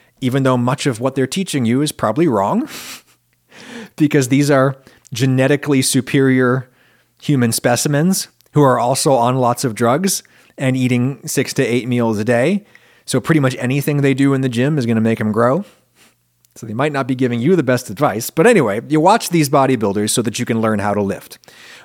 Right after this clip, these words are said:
But eventually, you just become invested in them as people. These are v-, often very colorful personalities.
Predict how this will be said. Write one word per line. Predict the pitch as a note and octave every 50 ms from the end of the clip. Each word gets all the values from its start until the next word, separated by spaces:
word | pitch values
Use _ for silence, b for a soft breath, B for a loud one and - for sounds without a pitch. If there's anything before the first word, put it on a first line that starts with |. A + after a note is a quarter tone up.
| B
But | - F#3 G3
eventually, | G3 D4+ G4 F#4+ - - E3+ D3 C#3 D3+ F3+ B B B B B B B B
you | E3 F3+
just | F#3 A#3 A#3 -
become | - G#3+ - - A3+ A3+ G#3+ G#3+
invested | - F#3+ F#3 F3 D3+ C#3+ E3+ A3+ A#3 - - A3 F#3+
in | E3 D3
them | C3+ C3 C3 C3
as | B2+ A2+ -
people. | - - B3+ C4 - D#2+ - _ _ _ _ _ _ _ _ _ _ _ _ _ _ _ _ _ _ _ _ _ _ _ _ -
These | B2 A#2+ A#2+ C#3
are | C#3+
v-, | B2 D3+ - - _ _ _ -
often | - D3 - - F3+ D#3+ B2+
very | G2 G2 B2+ C#3+ E3+ E3+ D#3 D#3 - -
colorful | - - D#3+ F3 F3 D#3 - D#3+ D3+ C#3+
personalities. | D3 - - E3 D#3+ - E3+ E3+ A#3 C4 F3 A2+ F2+ D3 E3 - - -